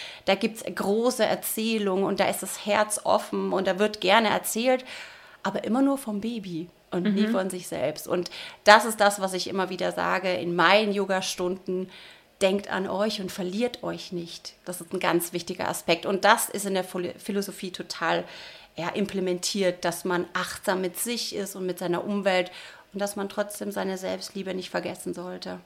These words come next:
Speaker 2: Ja.
Speaker 1: Ja.
Speaker 2: Ich denke, das ist natürlich als Mama was ganz, was ganz Besonderes, weil dann ist irgendwie das Baby oder das Kind, das ist A und O, da dreht sich alles drum im Leben. Aber ich glaube, es ist auch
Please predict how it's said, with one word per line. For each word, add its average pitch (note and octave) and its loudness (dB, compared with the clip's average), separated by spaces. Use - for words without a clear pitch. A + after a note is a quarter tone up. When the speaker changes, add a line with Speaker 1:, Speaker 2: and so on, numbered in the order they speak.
Speaker 2:
Ja. G#3 0
Speaker 1:
Ja. G3+ -6
Speaker 2:
Ich G#3 -6
denke, A3+ 6
das G#3+ 2
ist G3+ 0
natürlich A3 6
als G3+ 4
Mama A#3 6
was G3 4
ganz, A#3 4
was F#3+ -2
ganz G#3 4
Besonderes, A#3 4
weil G3+ 6
dann G3 2
ist - -6
irgendwie F#3+ 0
das F#3+ 0
Baby G#3 4
oder F#3+ 2
das F#3+ -4
Kind, G#3+ 4
das G3 -2
ist - -6
A F#3 10
und F#3+ 6
O, G#3+ 12
da G3 12
dreht G#3 2
sich A3 6
alles B3 10
drum C4+ -2
im C4 2
Leben. C4 4
Aber A3 8
ich A3 -2
glaube, A#3+ 8
es - -4
ist - 0
auch - 6